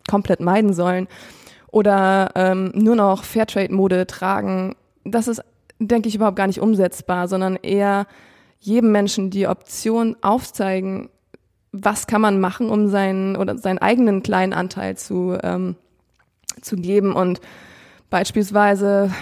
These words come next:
ja, wenn man jetzt sich überlegt, ich möchte meine Wohnung neu machen, dass man Ideen und Optionen vorgelegt bekommt, wie könnte ich das denn in nachhaltiger Art und Weise machen? Das heißt, welche Brands gibt's beispielsweise, die nachhaltige Teppiche herstellen, et cetera. Und ich finde, das kann man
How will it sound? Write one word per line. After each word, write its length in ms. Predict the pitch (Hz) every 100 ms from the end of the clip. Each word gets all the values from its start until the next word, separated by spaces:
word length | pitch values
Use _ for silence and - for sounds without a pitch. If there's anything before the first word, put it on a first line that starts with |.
| - -
ja, 180 | - 262
wenn 100 | 214
man 140 | 208
jetzt 160 | 202 196
sich 260 | 202 - -
überlegt, 440 | 208 196 214 214
ich 100 | -
möchte 200 | 202 214
meine 280 | 202 190 180
Wohnung 260 | 214 202
neu 200 | 190 185
machen, 300 | 180 180 190 185
dass 120 | -
man 300 | 196 - - - - - _ -
Ideen 360 | 208 175 233 240
und 120 | 185
Optionen 500 | 185 - - 220 226
vorgelegt 540 | - 208 196 185 185
bekommt, 580 | - - 196 190 185 - _
wie 200 | 196 185
könnte 220 | 208 214 190
ich 40 |
das 180 | - -
denn 100 | 185
in 80 | 185
nachhaltiger 560 | 220 208 196 196 185
Art 120 | - 190
und 120 | 185
Weise 240 | 185 185
machen? 240 | 180 180 -
Das 160 | 185
heißt, 220 | 202 -
welche 180 | 208 202
Brands 340 | 196 220 233 -
gibt's 200 | 190 -
beispielsweise, 760 | 190 - 202 - 196 185 190 190 - - - -
die 300 | 202 196 190 -
nachhaltige 500 | 214 233 247 233 233
Teppiche 640 | 233 - 202 202 196 185 - - -
herstellen, 800 | 196 202 202 - 185 180 180 175 -
et 140 | 180
cetera. 480 | - 170 180 170 147
Und 120 | 175
ich 120 | 180
finde, 200 | - 202
das 160 | 190 -
kann 140 | 190
man 260 | 180 180